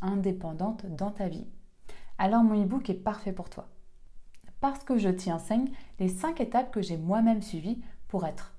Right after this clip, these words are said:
moi-même et être heureuse à ma façon. Tu vas adorer mon e-book, c'est pourquoi je te le conseille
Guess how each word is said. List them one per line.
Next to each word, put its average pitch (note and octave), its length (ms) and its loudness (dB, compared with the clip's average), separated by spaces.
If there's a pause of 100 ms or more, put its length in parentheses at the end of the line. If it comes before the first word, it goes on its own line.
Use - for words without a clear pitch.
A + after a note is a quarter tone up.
(120)
moi-même D#3 580 -2 (420)
et B3+ 140 4
être G#3 280 2
heureuse G#3 360 2 (120)
à D#3+ 100 -4
ma F3 140 -2
façon. F3+ 340 -4 (680)
Tu F#3 120 -2
vas F#3 320 0
adorer C4 420 2
mon G#3 120 6
e-book, E3 460 -2 (220)
c'est - 260 -2
pourquoi A3 340 2
je G#3 100 0
te F#3+ 120 -4
le E3 120 -2
conseille F#3+ 640 -4